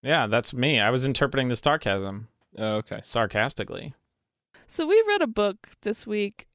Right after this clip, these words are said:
Speaker 3: Um, it was called Darkness Inside of Me something, something.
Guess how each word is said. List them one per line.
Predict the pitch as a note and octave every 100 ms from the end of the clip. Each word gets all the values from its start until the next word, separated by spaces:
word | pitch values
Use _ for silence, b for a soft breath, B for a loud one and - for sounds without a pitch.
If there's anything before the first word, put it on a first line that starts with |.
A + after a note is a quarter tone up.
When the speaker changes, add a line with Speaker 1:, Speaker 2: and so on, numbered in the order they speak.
| -
Speaker 3:
Um, | B3 B3 A#3
it | A3
was | C#4+
called | - G4 D#4+ A3+
Darkness | - B3+ D4 C#4+ C#4
Inside | A#3 A3 A#3+ A3 G#3
of | G#3+
Me | G#3 G3 G3 - _ _ _ _ _ _ _ _ _ _ _ -
something, | A#3+ G#3+ G#3 F#3+ F#3+ - _ -
something. | G#3 G#3+ G#3+ A3+ B3